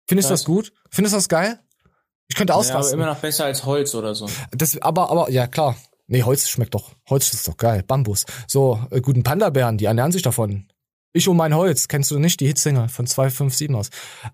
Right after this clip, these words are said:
Speaker 1: Aber jetzt darauf zurückzukommen, ich bestell allgemein, wenn ich in, ins Restaurant meines Vertrauens gehe, nix mit Eiern oder Spiegeleier. Erstmal könnte ich kotzen, wenn das so lapprig gebraten ist, wenn das nur von unten angebraten ist und da ist dieses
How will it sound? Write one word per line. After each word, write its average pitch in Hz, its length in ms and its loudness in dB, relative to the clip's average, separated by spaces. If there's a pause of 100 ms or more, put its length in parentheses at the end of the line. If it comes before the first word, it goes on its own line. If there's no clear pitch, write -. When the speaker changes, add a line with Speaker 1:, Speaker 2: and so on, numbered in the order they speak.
(220)
Speaker 1:
Aber 180 220 2
jetzt 175 140 0
darauf 156 260 2
zurückzukommen, 170 800 0 (960)
ich - 160 0
bestell 180 400 2
allgemein, 165 600 2
wenn 165 80 6
ich 156 160 0
in, 139 300 4 (260)
ins 151 260 0
Restaurant 151 760 0 (460)
meines 156 220 2
Vertrauens 135 480 0
gehe, 160 320 0 (180)
nix - 280 2
mit 151 180 -2
Eiern 135 300 2
oder 117 160 0
Spiegeleier. 98 600 -2 (120)
Erstmal 165 280 0
könnte 156 200 0
ich - 100 -2
kotzen, 175 320 -2
wenn 139 100 2
das 123 120 2
so 127 80 -2
lapprig 127 340 0
gebraten 160 400 0
ist, 185 120 2
wenn 156 60 2
das 160 100 0
nur 214 100 2
von 226 100 0
unten 277 240 -6
angebraten 208 540 0
ist 196 120 2
und 175 60 -4
da 180 60 2
ist 175 160 2
dieses 170 220 -2